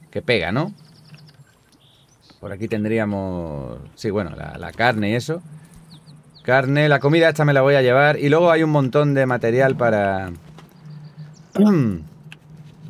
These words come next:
de hierro. ¿Vale? Chatarras y, y porquerías para, para guardar.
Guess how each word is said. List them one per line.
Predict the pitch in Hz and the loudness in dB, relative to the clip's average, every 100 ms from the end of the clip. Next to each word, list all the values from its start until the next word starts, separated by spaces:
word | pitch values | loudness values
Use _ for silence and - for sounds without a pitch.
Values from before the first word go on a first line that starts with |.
| - _ _ _ _ _ _ _ _ - | -20 _ _ _ _ _ _ _ _ -6
de | 117 | -2
hierro. | 117 117 - - - _ _ _ _ _ _ _ _ _ _ _ _ | 0 0 -4 -18 -20 _ _ _ _ _ _ _ _ _ _ _ _
¿Vale? | 98 127 | -4 -4
Chatarras | - 101 147 151 113 107 | -4 0 2 2 0 0
y, | 101 95 92 92 | -2 -4 -6 -8
y | 107 | -12
porquerías | 92 113 101 110 127 110 | -2 -2 0 0 0 0
para, | 107 98 95 90 101 | -4 -6 -6 -10 -10
para | 104 | -4
guardar. | 107 131 170 | 0 0 0